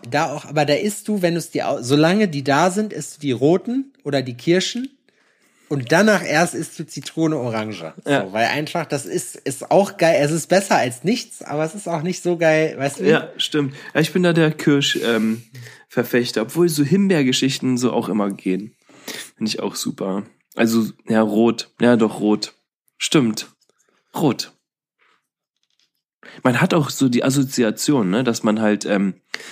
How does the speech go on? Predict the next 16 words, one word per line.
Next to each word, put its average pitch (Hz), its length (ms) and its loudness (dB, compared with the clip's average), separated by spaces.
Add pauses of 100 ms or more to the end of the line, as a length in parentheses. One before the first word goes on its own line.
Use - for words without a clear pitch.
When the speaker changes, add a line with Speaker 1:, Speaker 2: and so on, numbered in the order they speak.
(120)
Speaker 2:
irgendwas, 131 640 2 (480)
kennst 139 240 0
du 185 40 0
das? 185 160 -2
Du 127 100 0
isst - 280 0
irgendwas 190 720 -2 (760)
und 123 220 2
du 117 40 -6
denkst 131 280 2
dir 156 80 2
so, 139 320 0 (320)
"Oh, 139 80 -2
es 107 140 2
schmeckt - 640 -2 (140)
rot." - 360 0